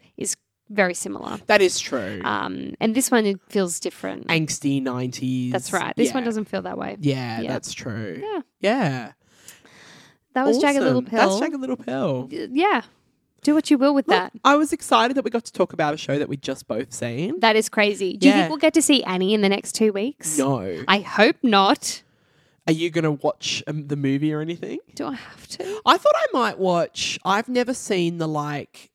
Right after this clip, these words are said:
Speaker 2: is it like
Speaker 1: The
Speaker 2: the
Speaker 1: Kathy Bates one?
Speaker 2: Yeah.
Speaker 1: You haven't seen
Speaker 2: Never
Speaker 1: that?
Speaker 2: seen it.
Speaker 1: Alan
Speaker 2: I've,
Speaker 1: Cummings
Speaker 2: the,
Speaker 1: in
Speaker 2: the
Speaker 1: that.
Speaker 2: only time I've seen Annie is when, um, Scotia,
Speaker 1: Did
Speaker 2: your
Speaker 1: that
Speaker 2: daughter, was,
Speaker 1: production.
Speaker 2: yeah, yeah.
Speaker 1: 'Cause I said to her last night, "We're gonna do Annie soon, and I hate Annie so much." And she was like, "I find that offensive." I said, "Well, I like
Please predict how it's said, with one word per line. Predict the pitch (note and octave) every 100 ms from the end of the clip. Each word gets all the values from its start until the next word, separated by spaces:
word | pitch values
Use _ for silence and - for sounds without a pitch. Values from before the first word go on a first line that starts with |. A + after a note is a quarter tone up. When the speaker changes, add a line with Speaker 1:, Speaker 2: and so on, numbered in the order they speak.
| _ _ _ -
Speaker 2:
is | F3+
it | -
like | A#3+
Speaker 1:
The |
Speaker 2:
the | C#4+
Speaker 1:
Kathy | C#4+ A#3
Bates | C#4+ G3 G#3 -
one? | D4 G4+
Speaker 2:
Yeah. | A#3 D#4 G3+ C#3+ F2 -
Speaker 1:
You | E4
haven't | - A#4 A4
seen | G#4+ G#4+ F#4+
Speaker 2:
Never | F#3+
Speaker 1:
that? | F#3 B3
Speaker 2:
seen | E3 E3+
it. | C#3+ -
Speaker 1:
Alan | G#3 C4
Speaker 2:
I've, | B4+ -
Speaker 1:
Cummings | A4+ C5+ B4 F#4+
Speaker 2:
the, |
Speaker 1:
in | D#4+
Speaker 2:
the |
Speaker 1:
that. | C4+ G3
Speaker 2:
only | A3+ C4+ D#4
time | - B3+ A3+ G3+
I've | G3
seen | - F#3
Annie | - F3+ D#3+ D3+ -
is | D#3+
when, | D3+ D#3 D#3 D#3 D3+ - -
um, | D3+ D3
Scotia, | - - C#3+ - C#3 C3 E3+ D#4 - -
Speaker 1:
Did | B3+ -
Speaker 2:
your | E3+
Speaker 1:
that | E3
Speaker 2:
daughter, | F3 E3+
was, | D#3 D3+ D3
Speaker 1:
production. | F3+ G3+
Speaker 2:
yeah, | G3+ C#3 C#3 -
yeah. | F#3 D#3+ B2+ - C4 -
Speaker 1:
'Cause | C4+
I | C4 B3+
said | - D#4
to | D#4+
her | B3+
last | G#3 G3+ A3
night, | G#3+
"We're | G3+
gonna | G#3 G3+
do |
Annie | F#3+ G3 G#3+
soon, | A3+ G3+ F#3 F#3+
and | - G3+ G3
I | F#3
hate | E3+ - A3 A#3
Annie | - F#3+
so | F#3+ G#3
much." | F#3+ F#3
And | F#3+
she | -
was | -
like, | F#3+
"I | -
find | A3+ A3+ G#3+
that | F#3
offensive." | - C#4+ C4
I | G#3
said, | A#3 A3
"Well, | A3+
I |
like | B3 D4+